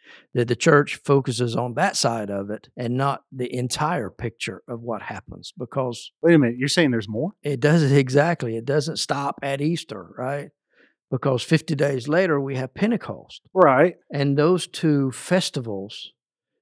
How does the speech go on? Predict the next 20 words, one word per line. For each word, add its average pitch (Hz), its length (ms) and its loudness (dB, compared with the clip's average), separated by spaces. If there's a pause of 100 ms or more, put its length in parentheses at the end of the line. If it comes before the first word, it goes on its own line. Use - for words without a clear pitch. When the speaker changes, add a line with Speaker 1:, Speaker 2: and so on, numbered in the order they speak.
(140)
Speaker 1:
in 135 220 0
Israel 117 680 0
are 117 140 -6
connected. - 600 -6 (480)
Speaker 2:
Okay. 120 320 -14
Speaker 1:
Those 135 220 -2
two 151 160 0
festivals, 117 920 -2 (380)
the 120 120 -6
festival 131 500 -2
of - 160 -12
Passover 113 680 -6
and 113 160 -8
this 110 140 -12
festival 107 540 -8
of 98 80 -10
Shavuot, 123 500 -6 (580)
are 110 140 -8
connected. - 680 -6 (360)
Speaker 2:
Okay. 127 280 -14